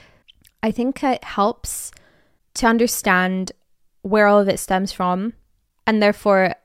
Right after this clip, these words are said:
it helps you become more aware of it, more aware of your bias, more aware of, like, why you think that way, and just helps you become a little bit less obsessed with it, uh, you know, holding attractiveness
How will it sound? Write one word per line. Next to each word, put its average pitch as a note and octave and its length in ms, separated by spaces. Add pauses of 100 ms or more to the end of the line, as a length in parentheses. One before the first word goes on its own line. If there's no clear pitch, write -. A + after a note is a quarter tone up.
it G#3 60
helps G3+ 280
you G#3+ 60
become G3+ 240
more G3 180
aware F3+ 300
of F#3+ 100
it, A3 80
more F#3 240
aware F3+ 260
of F3 80
your F3 100
bias, F3 500
more F#3 200
aware F3 440
of, F3+ 120
like, - 200
why - 240
you G3 160
think - 300
that F#3+ 180
way, F#3+ 380 (600)
and G#3+ 420
just A3 240
helps A#3+ 280
you D4 80
become C4+ 280
a B3 60
little A3 240
bit C4 140
less A3+ 260
obsessed B3 380
with A#3 120
it, F3 180
uh, F#3 140 (760)
you B3 100
know, A3+ 220
holding A#3 360
attractiveness G3 840